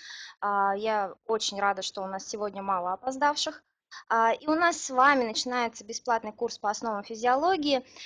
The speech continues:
Начинаем мы с вами с темы физиология крови, плазма крови. И, э, наш прекрасный спикер, многие из вас с ней уже знакомы,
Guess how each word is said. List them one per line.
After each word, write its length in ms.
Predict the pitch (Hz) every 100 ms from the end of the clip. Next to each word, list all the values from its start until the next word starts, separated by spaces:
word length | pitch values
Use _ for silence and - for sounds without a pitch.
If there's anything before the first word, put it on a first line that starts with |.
| -
Начинаем 520 | - - 285 302 247
мы 40 | 220
с 140 | -
вами 180 | 233 208
с 160 | 208 -
темы 320 | - 233 208
физиология 680 | - 214 226 233 233 214 208
крови, 300 | - 208 185
плазма 500 | - 202 190 185 208
крови. 440 | - 302 330 381 - - - - _
И, 220 | - 311 311
э, 80 | 262
наш 560 | 233 226 226 247 254
прекрасный 460 | - 226 233 220 202
спикер, 480 | - - 180 285 359 - _ _ _
многие 380 | 233 254 277 220
из 80 | 214
вас 180 | 214
с 40 | -
ней 140 | 220
уже 180 | 202 196
знакомы, 540 | 208 202 - 185 190